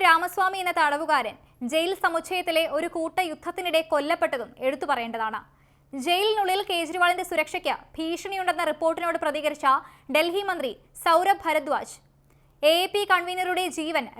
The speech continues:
രാജ്യത്തിന് വിലപ്പെട്ടതാണെന്ന് പറഞ്ഞു. അദ്ദേഹത്തിന്റെ ആരോഗ്യം ഭദ്രമാണെന്ന് ഉറപ്പാക്കണമെന്നും അദ്ദേഹം പി ടി എയോട് ആവശ്യപ്പെട്ടു. അതേസമയം ആം ആദ്മി പാർട്ടിയെ തകർക്കാനുള്ള നീക്കം കൂടിയാണിതെന്ന്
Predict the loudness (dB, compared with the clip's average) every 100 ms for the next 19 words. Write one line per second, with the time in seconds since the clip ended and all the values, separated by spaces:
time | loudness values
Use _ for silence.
0 | 4 6 4 -4 -6 -2 -4 -2 -2 0
1 | -2 -2 -6 -10 -20 _ _ _ _ 0
2 | 2 0 -2 2 4 4 2 -2 0 0
3 | 4 2 4 2 0 0 4 2 2 -4
4 | -4 -4 -2 0 0 -2 -14 _ -4 -2
5 | -2 -2 0 4 4 4 -2 -10 -12 -18
6 | _ _ _ _ _ 0 2 0 -2 -2
7 | -4 -6 -20 _ _ 8 10 10 6 6
8 | 6 6 6 0 0 2 2 2 0 2
9 | 0 0 -2 -2 0 -2 2 0 0 -2
10 | 0